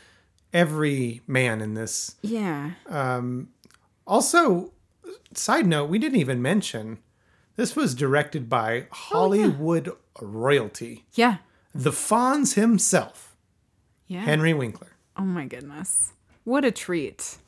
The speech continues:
Speaker 2: Henry Winkler is our special guy. Behind the scenes, we don't see him, but he's there.
Speaker 1: It's strange that he didn't have a cameo, huh?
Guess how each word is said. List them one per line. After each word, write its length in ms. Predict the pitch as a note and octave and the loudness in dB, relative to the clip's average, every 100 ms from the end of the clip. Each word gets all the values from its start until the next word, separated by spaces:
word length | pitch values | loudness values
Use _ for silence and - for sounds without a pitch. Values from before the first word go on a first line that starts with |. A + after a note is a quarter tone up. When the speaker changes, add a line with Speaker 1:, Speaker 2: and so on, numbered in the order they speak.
| _ _ _ _ | _ _ _ _
Speaker 2:
Henry 480 | - F#4 E4 A3 G#3+ | 2 6 10 10 8
Winkler 540 | A#3 F4 - F#3+ F#3 A3+ | 6 4 4 2 2 2
is 200 | A3+ G#3 | 0 2
our 100 | G3+ | 2
special 420 | G3+ - A3 A#3+ | 2 2 2 2
guy. 520 | B3+ D#4+ F4+ D3+ D3 - G#3+ | 2 6 6 6 2 -4 2
Behind 420 | C4+ B3 C#4+ D#4 | 4 4 6 6
the 60 | D#4 | 4
scenes, 300 | E4+ C4+ G#3 | 4 2 4
we 140 | B3 | 4
don't 200 | A3+ F3 | 4 2
see 360 | - A#3 E4 C#4+ | 0 2 4 4
him, 400 | G#3 A3+ E4 D#4 _ _ | 2 0 -4 -8 _ _
but 120 | - D#3 | -8 -4
he's 240 | F3+ G3 | -2 -2
there. 180 | E3 F3 | -2 -2
Speaker 1:
It's 100 | - | -2
strange 400 | - F#3 D4 A3+ | 0 2 2 2
that 100 | D3 | 0
he 80 | C3+ | 0
didn't 180 | C3 A2 | -2 -2
have 120 | A#2+ | -4
a 40 | |
cameo, 560 | A2+ - B2 B2 A#2+ A#2+ | -4 -4 -2 -2 -2 -4
huh? 260 | B2 A3 | -4 -4